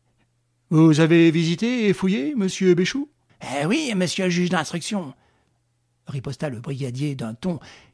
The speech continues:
Speaker 2: qui signifiait que la visite et que les fouilles avaient été pratiquées comme personne n'aurait pu le faire à sa place. « Eh oui, monsieur. Et il me fut facile, au premier coup d'œil,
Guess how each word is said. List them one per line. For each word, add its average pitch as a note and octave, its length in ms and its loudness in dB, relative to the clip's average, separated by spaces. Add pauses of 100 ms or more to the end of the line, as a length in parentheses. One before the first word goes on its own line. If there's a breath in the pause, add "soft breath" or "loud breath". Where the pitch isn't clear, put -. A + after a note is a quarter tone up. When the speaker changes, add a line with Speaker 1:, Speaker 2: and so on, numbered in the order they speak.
(120)
Speaker 2:
qui C#3 140 -8
signifiait C#3 600 -6
que - 140 -14
la A2 140 -10
visite B2+ 480 -6
et A#2+ 60 -16
que - 120 -14
les A2 140 -10
fouilles D#3+ 380 -6 (220)
avaient C3 200 -10
été B2+ 240 -10
pratiquées C#3 480 -8 (380 soft breath)
comme A#2 220 -6
personne A#2 720 -8
n'aurait A#2 200 -8
pu B2 100 -10
le A#2+ 60 -10
faire C#3+ 180 -8
à A#2+ 80 -10
sa - 140 -10
place. « - 360 -12 (720)
Eh B2+ 140 -6
oui, C#4 260 0
monsieur. F#3+ 380 -4 (960)
Et F3+ 240 -2
il E3 120 2
me E3+ 100 4
fut G3 180 0
facile, C#4 400 -2
au A3 200 -2
premier C#4+ 360 -2
coup G3+ 140 -2
d'œil, C4+ 280 -2